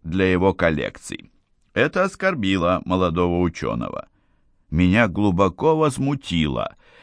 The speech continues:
пишет он, «неблагодарность человека,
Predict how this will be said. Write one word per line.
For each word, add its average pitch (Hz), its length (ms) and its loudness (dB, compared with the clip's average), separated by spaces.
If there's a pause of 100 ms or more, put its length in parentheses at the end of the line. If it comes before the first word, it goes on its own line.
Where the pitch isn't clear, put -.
(120)
пишет 85 400 -2
он, 82 220 2 (480)
«неблагодарность 92 1300 4
человека, 73 760 -4